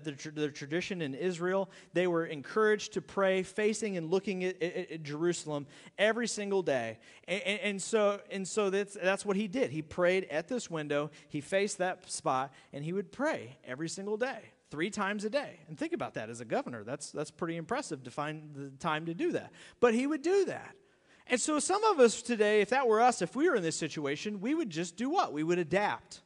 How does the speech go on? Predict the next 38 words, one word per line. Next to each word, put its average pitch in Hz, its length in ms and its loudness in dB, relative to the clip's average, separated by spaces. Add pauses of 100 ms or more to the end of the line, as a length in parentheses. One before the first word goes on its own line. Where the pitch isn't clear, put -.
(460)
right? 220 360 -4 (420)
We'd 190 160 0
go, 165 180 2
"Well, 202 380 4
I 175 120 -2
know 214 240 2
that 208 160 4
it's 190 140 -6
strongly 180 460 -2
encouraged 147 560 -2
and 135 80 -8
it's 123 120 -12
family 175 380 -2
tradition 139 640 -2
and, 117 180 -8
you 131 80 -4
know, 123 80 -4
we're 127 180 -4
all 165 200 4
supposed 190 320 -4
to - 20 -20
do 170 160 -4
this 147 180 -4
where 131 120 -10
we, 127 80 -8 (260)
we 139 80 -8
go 160 280 2
and 151 100 -4
we 123 80 -4
pray 180 260 -2
at 180 80 -6
this 175 180 -8
window 151 480 -2 (240)
and 120 80 -8
we 110 120 -6
face 185 320 0
this 170 160 -4
city 143 440 -2